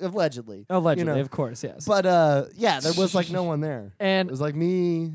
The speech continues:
Speaker 1: Lagunitas,
Speaker 2: I had a,
Speaker 1: B.
Speaker 2: I, I did tell all of this shit on the past episode, but you didn't hear it because I, I recorded this at Van Barry's for the broadcast. Uh, I had an interesting time on Friday morning trying to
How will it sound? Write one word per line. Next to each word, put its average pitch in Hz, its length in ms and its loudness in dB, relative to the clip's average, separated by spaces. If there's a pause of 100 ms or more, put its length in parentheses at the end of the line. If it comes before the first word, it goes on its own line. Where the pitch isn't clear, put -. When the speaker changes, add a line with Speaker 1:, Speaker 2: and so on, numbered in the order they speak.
(140)
Speaker 1:
Lagunitas, 151 840 -4 (260)
Speaker 2:
I 190 140 2
had 220 200 2
a, 185 40 2
Speaker 1:
B. 151 280 -6
Speaker 2:
I, 190 180 4
I 196 120 4
did 208 260 2
tell 190 260 2
all 165 220 4
of 147 100 0
this 151 160 2
shit 143 380 -2
on 143 140 -4
the 139 80 -4
past 160 380 -2
episode, 127 520 -6
but 139 120 -2
you 147 100 -2
didn't 151 180 -4
hear 151 200 0
it 135 100 -8
because 131 240 -6
I, 127 180 -4
I 123 60 -10
recorded 151 420 0
this 143 160 -4
at 135 120 -4
Van 135 240 -4
Barry's 143 520 -2 (220)
for 147 160 -4
the 131 80 -8
broadcast. 151 680 -2 (460)
Uh, 135 140 -10
I 156 80 -6
had 185 160 0
an 180 100 -4
interesting 180 580 0
time 151 560 -4
on 143 140 -8
Friday 151 360 0
morning 147 440 0
trying 147 380 -4
to 143 520 2